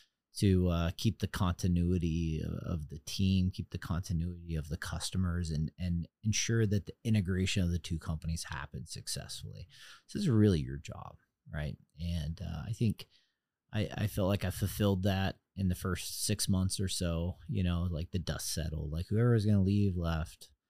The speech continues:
uh, whoever's staying, staying. Customers seem to be happy. They're not going anywhere. We're growing and we're integrating the technologies,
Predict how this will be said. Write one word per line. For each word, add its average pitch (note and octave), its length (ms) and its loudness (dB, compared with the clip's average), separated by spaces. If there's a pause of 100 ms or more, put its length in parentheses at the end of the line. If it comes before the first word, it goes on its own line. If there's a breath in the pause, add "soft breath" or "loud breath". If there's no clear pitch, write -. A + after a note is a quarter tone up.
(320)
uh, E2 140 2
whoever's G#2 340 4
staying, G2 320 6
staying. D#2+ 540 -2 (260)
Customers G2 420 2
seem F#2 140 0
to F#2+ 60 0
be A2+ 120 -2
happy. D#2 460 -6
They're F2+ 280 -4
not F#2+ 160 -2
going D#2 240 -2
anywhere. D2+ 480 -6 (380 soft breath)
We're F#2+ 140 -16
growing D#2+ 580 2 (180)
and E2+ 580 2
we're F2+ 180 0 (100)
integrating F#2 640 4
the D#2+ 80 0
technologies, - 760 -10